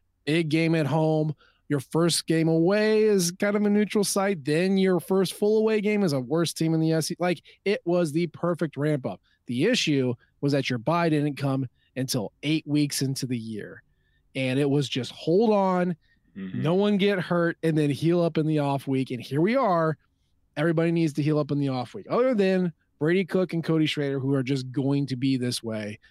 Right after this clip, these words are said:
Speaker 1: I, I, it, it, it's here. God, I hope everybody's back to normal. I hope we can field the actual starters because this, like you said, this is, this is the game for everything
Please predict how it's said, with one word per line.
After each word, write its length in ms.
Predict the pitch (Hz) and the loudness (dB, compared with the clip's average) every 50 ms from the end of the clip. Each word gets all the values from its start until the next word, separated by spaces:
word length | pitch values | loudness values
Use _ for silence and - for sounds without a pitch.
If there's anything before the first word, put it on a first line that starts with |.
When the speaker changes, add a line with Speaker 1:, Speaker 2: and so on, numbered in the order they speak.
| _ _ _ _ _ _ _ _ _ _ _ _ _ - | _ _ _ _ _ _ _ _ _ _ _ _ _ -6
Speaker 1:
I, 120 | - 151 131 _ - - | -6 -6 -6 _ -8 -6
I, 80 | - - - _ _ _ _ _ - | -6 -6 -6 _ _ _ _ _ -4
it, 180 | 156 156 139 - _ _ - | -4 -4 -4 -6 _ _ -6
it, 180 | 156 156 - _ - | -6 -6 -6 _ -10
it's 180 | 151 135 - - | -8 -6 -6 -4
here. 500 | - - 196 208 202 202 208 196 180 _ _ _ _ _ _ _ _ _ _ _ _ _ _ _ _ _ _ _ _ _ _ - | -2 0 2 2 2 2 2 0 -2 _ _ _ _ _ _ _ _ _ _ _ _ _ _ _ _ _ _ _ _ _ _ -6
God, 340 | - 147 - - 104 101 98 - | -2 -2 0 0 -2 -4 -4 -2
I 100 | 135 151 | -2 0
hope 280 | 143 165 165 160 156 - | 2 2 2 0 0 0
everybody's 600 | 156 165 180 175 165 135 113 143 127 180 160 139 | 0 2 2 2 0 0 -2 0 0 0 0 0
back 260 | 143 151 160 147 143 | 0 -2 0 0 -2
to 120 | - - 151 | -2 -2 0
normal. 260 | 151 151 147 147 147 | 0 0 2 2 0
I 40 | 143 | 2
hope 160 | 147 160 156 | 2 0 0
we 80 | 160 151 | 0 -2
can 120 | - 143 | -4 -4
field 240 | 131 - 160 156 151 | -2 0 0 0 2
the 140 | 147 143 135 | 2 2 2
actual 300 | 135 139 135 - - 139 | 2 0 -2 -2 -4 -4
starters 460 | 127 - - 143 135 135 135 131 120 | -4 -2 0 0 0 2 0 0 -2
because 320 | 117 131 117 143 127 123 110 - | -4 -4 -4 -2 -4 -4 -4 -4
this, 220 | - 143 139 123 - | -4 -4 -4 -4 -6
like 180 | 139 143 123 | -8 -8 -6
you 60 | 131 | -6
said, 180 | 120 165 143 117 | -4 -4 -4 -2
this 160 | 110 139 131 | -2 -2 -4
is, 100 | 135 143 - - _ _ _ _ _ _ _ _ _ - | -4 -8 -12 -16 _ _ _ _ _ _ _ _ _ -2
this 180 | 208 196 - | 0 0 0
is 80 | 190 175 | 0 0
the 60 | 185 170 | 0 2
game 240 | 180 175 175 170 | 2 2 2 2
for 160 | 151 143 151 143 | 2 2 2 2
everything 500 | 139 131 131 123 - 131 - - - | 2 0 -2 -2 -4 -8 -10 -10 -14